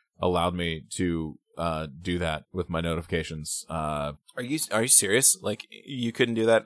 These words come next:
Speaker 2: It's probably, like, a manufacturer thing, but on your previous Android phone, you couldn't just, like, turn off
Speaker 1: Dude,
Speaker 2: notifications
Speaker 1: it
Speaker 2: from
Speaker 1: works
Speaker 2: Facebook?
Speaker 1: sometimes.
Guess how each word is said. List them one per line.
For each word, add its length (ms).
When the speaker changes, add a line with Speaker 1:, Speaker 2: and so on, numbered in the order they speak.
Speaker 2:
It's 300
probably, 320
like, 160
a 60
manufacturer 540
thing, 200
but 100
on 100
your 80
previous 340
Android 300
phone, 220
you 100
couldn't 280
just, 200
like, 140
turn 180
off 160
Speaker 1:
Dude, 120
Speaker 2:
notifications 260
Speaker 1:
it 80
Speaker 2:
from 100
Speaker 1:
works 300
Speaker 2:
Facebook? 140
Speaker 1:
sometimes. 800